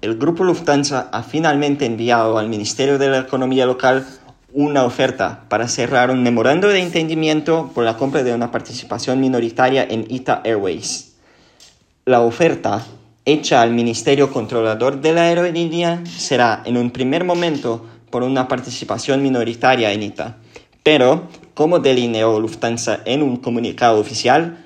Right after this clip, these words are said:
el plan incluiría una opción por comprar el resto de la, de las acciones en el futuro. Si las dos partes firman ese memorando, habrá negociaciones exclusivas.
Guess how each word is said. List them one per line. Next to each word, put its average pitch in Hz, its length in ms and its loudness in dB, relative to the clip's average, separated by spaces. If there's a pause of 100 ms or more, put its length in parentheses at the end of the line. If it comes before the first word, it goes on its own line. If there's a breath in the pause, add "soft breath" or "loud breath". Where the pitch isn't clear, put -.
(120)
el 117 160 -2
plan 165 540 0
incluiría 139 760 -2
una 123 160 0
opción 156 380 -2
por 135 200 -4
comprar 123 640 -2
el 113 220 -2
resto 156 540 0
de 127 100 2
la, 123 280 -4
de 120 180 -2
las 117 220 -2
acciones 143 500 -2
en 120 100 -2
el 113 100 -4
futuro. 98 520 -8 (640 soft breath)
Si - 200 -4
las 131 260 2
dos 175 240 0
partes 123 420 -2
firman 165 520 0
ese 107 200 -2
memorando, 107 760 0
habrá 120 300 4
negociaciones 117 920 -2
exclusivas. - 1000 -6